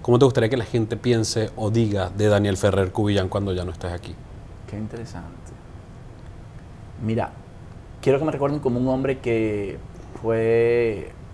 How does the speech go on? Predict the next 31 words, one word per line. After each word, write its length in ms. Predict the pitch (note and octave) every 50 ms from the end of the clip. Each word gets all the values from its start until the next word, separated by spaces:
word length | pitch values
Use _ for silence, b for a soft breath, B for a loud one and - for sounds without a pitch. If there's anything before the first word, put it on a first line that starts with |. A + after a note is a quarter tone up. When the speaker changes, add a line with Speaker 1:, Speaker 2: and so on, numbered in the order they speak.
| - - - - - - - - - - - - -
Speaker 2:
insistente 920 | A#2+ A#2+ G#2+ - G#2 - - - B2 B2 B2 B2 B2 - - B2+ B2 G#2+ - -
y 60 | -
persistente 640 | G#2+ - A2 G#2+ - - F#2+ - - G#2+ G#2+ G2+ A2
por 160 | - - A2
lograr 260 | G#2+ G2 G2+ G2+ F#2+ F#2+
sus 140 | - - -
sueños. 440 | - F#2+ F2+ D2+ D2 - - - - - - - - - - - - - -
Speaker 1:
Mm. 280 | - G#2 F#2 E2 - -
Speaker 2:
Yo 80 | - D#3
no 60 | E3
quiero 140 | E3+ F3 E3
ser 120 | - E3
un 100 | D#3 D3+
ejemplo 320 | C#3+ D3 D3 C#3+ C#3+ C3+
para 140 | C3 B2 A2
nadie, 340 | G#2+ G2+ F#2 E2+ C#2+ - - - - - - - - - - - - - - - - - -
pero 140 | - A2+
sé 180 | G2+ - A#2 A2+
que 100 | - C3+
el, 560 | C#3 C3+ C3 B2 G#2+ A#2 A2+ A2+ A2+ A2 - - G2
la 120 | A2+ A2 G#2
carrera 320 | A2 G#2 A2+ A#2 A#2 B2
que 80 | B2+ B2+
he 40 |
construido 560 | - B2+ B2+ B2 - - G#2+ G#2+ A2+ A#2 A#2 A#2
y 20 |
el 100 | A2+ G#2+
tiempo 220 | - A2+ A2 A#2+
que 80 | - A2+
llevo 160 | A2 A2 A2+
trabajando 560 | A2+ A#2 G#2+ G#2 A2+ A2 A2+ A2 G#2+ A2+ A2+